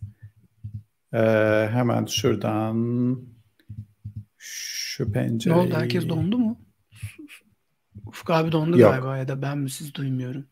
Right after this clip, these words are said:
Speaker 1: Yok, ben böyle
Speaker 2: Ha.
Speaker 1: duruyordum. Ee,
Speaker 2: Ha.
Speaker 1: şu pencereyi ben paylaşayım.
Speaker 2: Geldin şimdi.
Speaker 1: Evet. Şimdi bu hafta çarşamba günü yine akşam oturmamız var. Bunun duyurusunu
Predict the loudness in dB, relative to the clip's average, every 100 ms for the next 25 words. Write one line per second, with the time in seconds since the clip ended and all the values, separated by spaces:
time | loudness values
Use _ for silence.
0 | _ _ 4 4 2 8 8 8 6 8
1 | 8 8 6 6 6 2 -4 -10 _ _
2 | -20 -20 _ _ 6 8 8 6 2 4
3 | 4 6 4 4 6 6 4 4 2 2
4 | 0 -2 -2 0 0 -2 -6 _ _ -20
5 | -20 -20 -10 -6 -4 -4 -6 -6 -8 -8
6 | -10 -12 _ 6 8 8 4 -8 -20 _
7 | _ -2 6 8 10 10 10 10 8 10
8 | 10 10 8 8 8 8 8 10 10 12
9 | 10 8 6 6 8 6 6 6 4 6
10 | 6 4 -2 -18 _ _ -20 -20 _ _
11 | -14 -12 2 6 8 6 6 6 8 8
12 | 4 2 2 2 -2